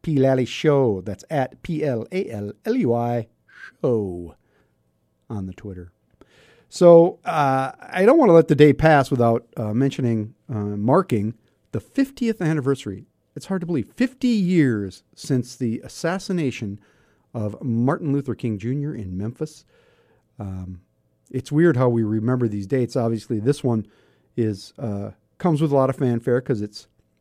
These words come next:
fifty years ago, or a lot of remembrances, I should say. But, uh, the way I always remember the date is from the, uh, U two song,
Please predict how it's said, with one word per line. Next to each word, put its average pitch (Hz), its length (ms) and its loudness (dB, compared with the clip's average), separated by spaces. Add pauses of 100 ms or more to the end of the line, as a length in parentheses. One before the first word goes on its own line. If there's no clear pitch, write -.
(400)
fifty 135 280 -6
years 110 280 -2
ago, 107 140 -2
or 131 180 2
a 101 60 -4
lot 127 180 0
of 113 80 0
remembrances, 113 960 -2 (260)
I 101 60 -12
should 101 240 -12
say. 107 300 -12 (1000)
But, 180 200 -2 (300)
uh, 131 220 2
the 127 100 0
way 208 200 4
I 147 100 2
always 151 380 2
remember 151 260 2
the 139 80 2
date 165 320 -2
is 117 100 -8
from 143 280 -2
the, 147 260 0
uh, 151 120 2
U 165 200 0
two 226 180 -4
song, 101 360 -8